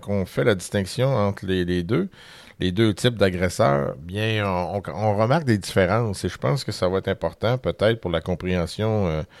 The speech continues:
euh, du futur, euh,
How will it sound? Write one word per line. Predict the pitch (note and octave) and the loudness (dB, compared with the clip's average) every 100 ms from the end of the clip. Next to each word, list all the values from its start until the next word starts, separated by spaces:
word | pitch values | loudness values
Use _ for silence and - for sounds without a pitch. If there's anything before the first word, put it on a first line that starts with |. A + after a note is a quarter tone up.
| - - - - - _ - D#2+ | -20 -20 -20 -20 -20 _ -12 -4
euh, | D#2 | -4
du | D#2 F#2 | -4 -4
futur, | E2+ A2 G2 D3+ G#3 F#3+ C3+ G2+ F2 D#2 D#2+ D2 - | 0 0 2 0 0 0 0 0 0 0 -2 -6 -8
euh, | D2 F2 D#2+ D#2+ D#2 D#2 D2+ D#2 D#2 | -4 -2 -2 -2 -4 -4 -4 -6 -6